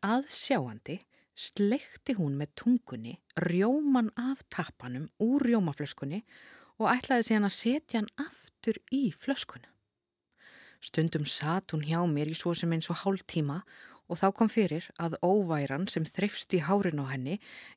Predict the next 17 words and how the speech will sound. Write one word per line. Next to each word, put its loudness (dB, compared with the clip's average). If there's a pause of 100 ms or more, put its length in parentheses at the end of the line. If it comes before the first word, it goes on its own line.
gerðist -2
full -4 (200)
aðgangshörð. -6 (800)
Þá 2
þreifaði 0
hún 4
um -2
höfuðið 0 (240)
þangað -2
til 0
hún 2
náði 2
lúsinni, 0 (580)
horfði -2
á -2
hana -2
svipbrigðalaus -4